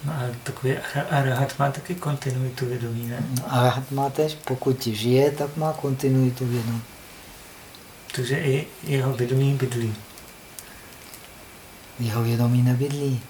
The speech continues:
Speaker 2: Proto je, nemá pět agregátů ulpívání, ale má pět agregátů osvobození, arahat. Hm?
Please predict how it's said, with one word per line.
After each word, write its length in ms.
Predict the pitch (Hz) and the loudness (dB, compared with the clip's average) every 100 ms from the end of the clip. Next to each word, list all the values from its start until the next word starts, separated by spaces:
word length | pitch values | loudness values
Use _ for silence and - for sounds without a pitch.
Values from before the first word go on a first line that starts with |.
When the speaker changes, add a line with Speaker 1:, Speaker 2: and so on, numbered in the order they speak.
| - - - - - | -18 -20 -20 -20 -6
Speaker 2:
Proto 480 | 120 123 127 135 127 - - - - - - - | 0 0 4 4 4 -4 -18 -20 -20 -20 -20 -4
je, 300 | 123 123 117 - - - | 2 2 2 -4 -14 -2
nemá 500 | 120 123 127 127 123 - - - - | 4 6 6 6 4 -4 -20 -20 0
pět 480 | 127 127 - - - - - | 4 6 4 -2 -14 -16 -6
agregátů 1040 | 131 120 131 127 127 123 123 - 127 117 113 - - - - - - - | -2 2 4 6 6 4 4 4 4 4 -2 -14 -20 -20 -20 -20 -18 -2
ulpívání, 920 | 127 123 123 139 139 135 135 139 151 143 | 4 4 4 4 6 8 6 4 0 2
ale 140 | 127 127 | 4 6
má 220 | 127 127 - | 4 2 0
pět 280 | - 131 131 | 4 4 4
agregátů 680 | 143 127 131 127 131 131 131 | 0 4 4 4 2 0 -2
osvobození, 720 | 131 - 147 139 135 127 120 - - | -2 0 0 0 4 4 4 -2 -6
arahat. 360 | 120 110 107 - - - - - - - - - - - - - | -4 -2 -6 -10 -14 -16 -18 -16 -16 -16 -18 -20 -20 -18 -18 -12
Hm? 100 | 131 | -8